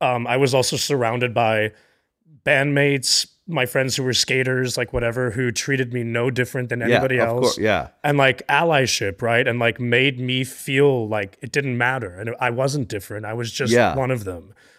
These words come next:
Speaker 1: Um, <clears throat> and I think there's, you know, there's a really beautiful book I love,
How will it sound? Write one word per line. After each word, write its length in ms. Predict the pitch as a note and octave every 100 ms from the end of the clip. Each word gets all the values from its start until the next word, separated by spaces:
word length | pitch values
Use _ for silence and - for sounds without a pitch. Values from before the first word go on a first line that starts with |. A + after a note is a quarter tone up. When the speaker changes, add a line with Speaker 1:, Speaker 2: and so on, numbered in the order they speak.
| _
Speaker 1:
Um, 360 | C3+ A#2+ A2+ A#2+
<clears throat> 40 | - A3+ A3 C#3 A2 - _ _ _ _ -
and 100 | E3+
I 60 | E3
think 300 | D#3+ D#3+ C#3
there's, 160 | D3 C#3+
you 120 | D3
know, 80 | D3+
there's 180 | C3 A#2+
a 60 | C3
really 200 | C3+ C#3
beautiful 340 | B2+ B2+ B2
book 260 | G#2 B2 B2
I 80 |
love, 460 | A2+ A2 A2 A2 G2